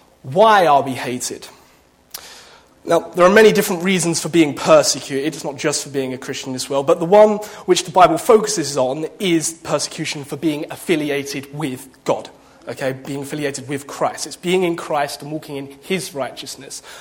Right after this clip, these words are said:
The world hates us because it hates him. Okay?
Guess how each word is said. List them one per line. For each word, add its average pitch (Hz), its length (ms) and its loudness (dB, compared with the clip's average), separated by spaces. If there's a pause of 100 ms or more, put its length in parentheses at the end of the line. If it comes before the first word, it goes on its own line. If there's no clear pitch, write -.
The 160 80 -10
world 180 260 2
hates - 540 -6
us 165 380 0 (160)
because 160 280 -12
it 165 120 -10
hates - 500 -8 (340)
him. - 220 -6 (800)
Okay? 143 300 -10